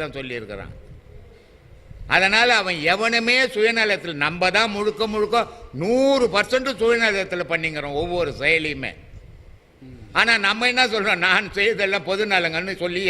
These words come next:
Speaker 1: ஏமாத்திக்கின்னு இருக்கிறோம். ஆனால் நம்ம செய்யறதெல்லாம் சுயநலம், அவன் செய்ததெல்லாம் பொது நலம்.
Speaker 2: உறவுங்கிறது வந்து ஐயா,
Speaker 1: ஆ?
Speaker 2: குரு சீடன் உறவு,
Speaker 1: ஆ.
Speaker 2: அது வந்து பல ஜென்மங்களுக்கு தொடருமா?
Speaker 1: ஆ.
Speaker 2: ஆ, இல்ல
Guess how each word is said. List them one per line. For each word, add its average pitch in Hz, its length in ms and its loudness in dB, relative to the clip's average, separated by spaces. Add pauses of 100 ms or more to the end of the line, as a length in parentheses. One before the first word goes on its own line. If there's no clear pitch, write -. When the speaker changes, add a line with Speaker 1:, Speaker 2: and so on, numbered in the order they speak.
Speaker 1:
ஏமாத்திக்கின்னு 202 480 -2
இருக்கிறோம். 104 280 -12 (1160)
ஆனால் 143 360 2
நம்ம 139 300 -4
செய்யறதெல்லாம் 151 580 -2 (120)
சுயநலம், 143 480 0
அவன் 120 200 -10
செய்ததெல்லாம் 127 680 -2
பொது 117 260 -6
நலம். 78 260 -14 (1300)
Speaker 2:
உறவுங்கிறது 143 640 -12
வந்து 131 160 -20 (100)
ஐயா, 107 180 -20 (400)
Speaker 1:
ஆ? - 20 0 (480)
Speaker 2:
குரு 214 180 -6 (120)
சீடன் 175 380 -8
உறவு, 143 280 -14 (240)
Speaker 1:
ஆ. 143 60 0 (680)
Speaker 2:
அது 180 100 -10 (100)
வந்து 226 180 -8 (260)
பல 180 260 -4
ஜென்மங்களுக்கு 220 500 -8 (100)
தொடருமா? 151 400 -8 (420)
Speaker 1:
ஆ. 110 40 -6 (460)
Speaker 2:
ஆ, 131 40 -18 (240)
இல்ல 185 140 -10